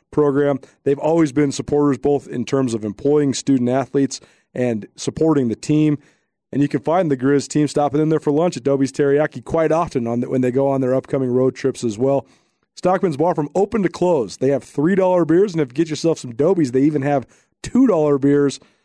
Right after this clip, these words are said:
But the beers are always cold, and they have a variety. It's not just domestics. It's not just a couple crafts. It's every beer that is on tap. They also have drink specials throughout the week.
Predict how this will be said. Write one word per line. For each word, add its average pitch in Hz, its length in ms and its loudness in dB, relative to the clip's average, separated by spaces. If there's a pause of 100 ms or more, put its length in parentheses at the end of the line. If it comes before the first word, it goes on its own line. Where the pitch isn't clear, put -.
(280)
But 123 140 -4
the 127 80 -2
beers 156 320 0
are 160 100 4
always 165 380 0
cold, 160 340 0
and 143 140 -2
they 131 80 0
have 139 340 -2
a 127 120 -4
variety. 123 480 0
It's 117 160 -8
not 156 180 -2
just 175 240 -2
domestics. 170 720 -2 (300)
It's - 100 -16
not 147 160 -2
just 147 220 -2
a 123 40 0
couple 160 340 -2
crafts. 147 440 0
It's - 220 -8
every 180 380 0
beer 175 260 2
that 147 140 2
is 120 120 0
on 151 360 -2
tap. 135 380 -2 (440)
They 127 80 0
also 143 220 0
have 131 80 0
drink 131 240 0
specials 131 400 -2
throughout 127 340 -2
the 117 80 0
week. 131 360 0